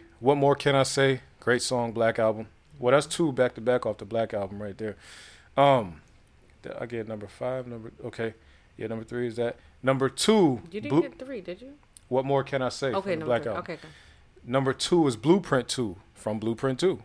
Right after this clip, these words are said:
Speaker 2: Mm-hmm.
Speaker 1: Song called Blueprint two. I love it. Plus, as I say many, many times on this podcast, I love a good diss.
Speaker 2: Mm-hmm. That was a great diss. One of the best.
Speaker 1: I love a good diss. Now, this song is, you know.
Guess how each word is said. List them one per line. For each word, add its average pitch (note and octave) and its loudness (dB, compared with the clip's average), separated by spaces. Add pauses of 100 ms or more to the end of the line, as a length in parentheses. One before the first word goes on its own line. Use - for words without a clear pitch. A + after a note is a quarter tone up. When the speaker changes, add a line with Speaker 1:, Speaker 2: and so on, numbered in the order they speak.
(120)
Speaker 2:
Mm-hmm. D#3+ -18
Speaker 1:
Song B2+ 0
called A#2+ -2
Blueprint B2+ -6
two. D#3+ -8
I - -2
love E3+ 4
it. - -12 (200)
Plus, D#3 0 (240)
as A#2+ 0
I A#2+ 6
say C#3+ 2
many, B2 2
many C#3 0
times E3 -2
on D3+ -4
this C#3+ -6
podcast, D#3+ -6 (280)
I G2 -14
love F#2 -2
a A2+ -2
good D3+ 0
diss. G#3 4
Speaker 2:
Mm-hmm. D#3+ -14 (240)
That D#3 -4
was E3+ -6
a F3 -8
great E3 -8
diss. D3+ -12
One C#3+ -6
of E3+ -4
the F#3+ -8
best. G#3 -8
Speaker 1:
I - -4
love A#2+ 4
a C#3+ 0
good C3+ -2
diss. D#3+ 0
Now, A2 -2
this B2 -4
song D3 -4
is, C3+ -8
you C#3 -10
know. G#2 -10